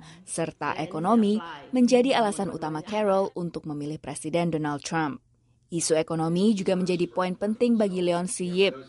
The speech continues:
diaspora Indonesia yang tinggal di Diamond Bar, California. Pengusaha ekspor impor dari Tiongkok asal Jakarta ini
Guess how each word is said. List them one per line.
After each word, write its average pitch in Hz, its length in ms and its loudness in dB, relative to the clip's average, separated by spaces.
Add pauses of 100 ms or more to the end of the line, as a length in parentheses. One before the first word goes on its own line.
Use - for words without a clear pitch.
(360)
diaspora 165 480 -4
Indonesia 180 560 2
yang 185 160 0
tinggal 190 400 0
di 180 80 0
Diamond 180 480 0
Bar, 165 240 0
California. 165 720 -2 (400)
Pengusaha 226 560 4
ekspor 196 400 -2
impor 208 400 -2
dari 175 240 0
Tiongkok 147 480 -2
asal 156 320 -4
Jakarta 143 400 -8
ini 165 480 0